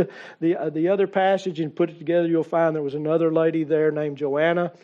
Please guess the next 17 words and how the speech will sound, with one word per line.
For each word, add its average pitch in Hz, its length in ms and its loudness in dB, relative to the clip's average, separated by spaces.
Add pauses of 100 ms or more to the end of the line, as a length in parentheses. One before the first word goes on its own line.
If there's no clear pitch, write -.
(240)
There 147 140 0
was 135 200 -8
Mary, 170 300 2
the 156 100 -2
mother 160 380 0
of 135 100 -2
James, 165 760 -2
Salome, 165 800 0 (320)
and 175 120 0
some 202 200 -4
other 185 320 0
unnamed 139 560 -8
women. 117 340 -8
So 202 140 -2
there 247 100 0
was 226 140 -2
a 185 160 2